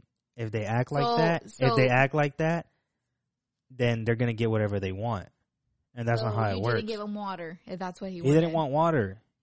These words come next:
Speaker 1: I think he wanted strawberries or something.
Speaker 2: So you, poor little boy was hungry.
Speaker 1: He wasn't hungry, 'cause if not, he would have stayed crying.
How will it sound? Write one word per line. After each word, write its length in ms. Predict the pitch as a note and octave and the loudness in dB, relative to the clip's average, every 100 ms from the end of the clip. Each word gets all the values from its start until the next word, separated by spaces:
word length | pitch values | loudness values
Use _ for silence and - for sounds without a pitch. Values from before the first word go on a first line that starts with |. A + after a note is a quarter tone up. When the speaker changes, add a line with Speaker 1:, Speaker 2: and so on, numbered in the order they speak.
| _ _ | _ _
Speaker 1:
I 40 | A#2 | -8
think 120 | C3+ | -4
he 60 | C#3+ | -2
wanted 200 | C#3 B2 | -2 -4
strawberries 560 | - C3+ C3+ A#2 G#2 | -2 -2 2 0 -2
or 60 | G2+ | -8
something. 380 | - F#2 F2+ F2 _ _ - | -10 -12 -14 -20 _ _ -16
Speaker 2:
So 60 | |
you, 180 | A#3+ A#3 | -12 -14
poor 240 | - B3+ | -12 -10
little 220 | B3+ C#4 C4 | -8 -6 -6
boy 520 | G#3 C#4 B3+ G#3+ F#3+ | -6 -6 -6 -6 -8
was 160 | G3 | -12
hungry. 720 | G3 A3 A#3+ A3+ F3 E3 E3 F#3 _ - | -12 -10 -8 -8 -10 -12 -14 -16 _ -2
Speaker 1:
He 140 | C#3+ | 2
wasn't 360 | D#3+ F3+ F3 D#3 | 6 6 4 2
hungry, 280 | E3+ G3 E3 | 2 2 0
'cause 160 | C#3+ | 0
if 80 | C#3 | 0
not, 160 | D#3 D#3+ | -2 0
he 80 | D3 | 2
would 100 | D3 | 2
have 60 | |
stayed 220 | - C#3+ | 0 -4
crying. 580 | C#3 D#3 F3+ E3+ F#2 G#2 | -2 -2 -2 -2 -4 -10